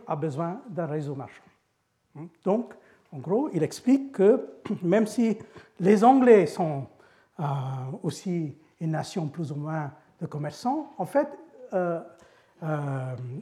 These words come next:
ils ne sont pas capables de mener à eux-mêmes, euh, cette, euh, ce projet d'un grand empire à l'échelle mondiale. Et donc, ils ont besoin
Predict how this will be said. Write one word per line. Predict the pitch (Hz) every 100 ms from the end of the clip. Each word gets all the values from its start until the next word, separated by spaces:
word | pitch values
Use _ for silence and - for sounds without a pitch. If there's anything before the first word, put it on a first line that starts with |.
| -
ils | 277
ne | 170
sont | 214
pas | 202 320
capables | 320 254 277 240 165 147
de | 165
mener | 165 180 180 -
à | 175 175
eux-mêmes, | 180 180 175 131 123 _ _ _ 175
euh, | 151
cette, | 139 180 170 -
euh, | 147 147 143 139 139
ce | 190
projet | - 202 185 190
d'un | 160 147
grand | 139 127 165 165
empire | 156 170 165 165 - - _ -
à | 151 143 143 - - - 226
l'échelle | 170 165 196 151
mondiale. | 143 135 151 254 - - -
Et | 160
donc, | 202 277
ils | 214 180
ont | 180
besoin | 302 247 226